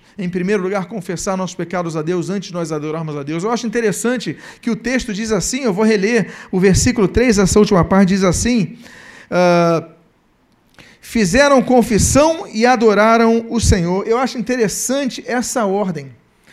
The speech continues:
porque muitos querem adorar a Deus e continuam vivendo uma vida em pecado. Muitos cantam louvores a Deus e têm uma vida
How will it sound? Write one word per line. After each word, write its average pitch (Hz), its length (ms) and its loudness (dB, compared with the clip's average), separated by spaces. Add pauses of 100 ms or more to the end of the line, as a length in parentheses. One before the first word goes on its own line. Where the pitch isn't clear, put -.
(240)
porque 285 240 0
muitos 302 420 -4
querem 277 240 2
adorar 233 360 2
a 214 60 2
Deus 233 300 -2
e 247 60 -6
continuam 240 720 -4
vivendo 226 340 -4
uma 220 160 -4
vida 202 180 -6
em 220 60 -4
pecado. 220 540 -8 (1160)
Muitos 311 540 -2 (140)
cantam 277 560 -4
louvores 220 580 0
a 214 80 0
Deus 240 560 2 (180)
e 247 80 -4
têm 285 240 -8
uma 277 220 -2
vida 277 460 -4